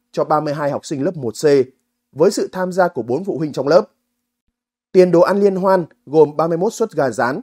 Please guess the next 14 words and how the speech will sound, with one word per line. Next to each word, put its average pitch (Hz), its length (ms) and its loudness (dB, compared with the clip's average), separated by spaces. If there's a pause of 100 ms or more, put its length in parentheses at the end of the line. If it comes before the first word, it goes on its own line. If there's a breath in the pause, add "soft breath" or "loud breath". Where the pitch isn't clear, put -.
(220)
kèm 139 220 0
khoai 165 140 -4
tây 156 200 0
chiên, 165 260 0 (140)
xúc 220 220 -10
xích, 240 220 -4 (320)
bánh 147 200 -6
gato 180 320 2 (440)
và 143 160 -2
các 226 140 -8
loại 202 180 0
bánh 143 180 -6
kẹo 156 180 -2
khác 180 240 0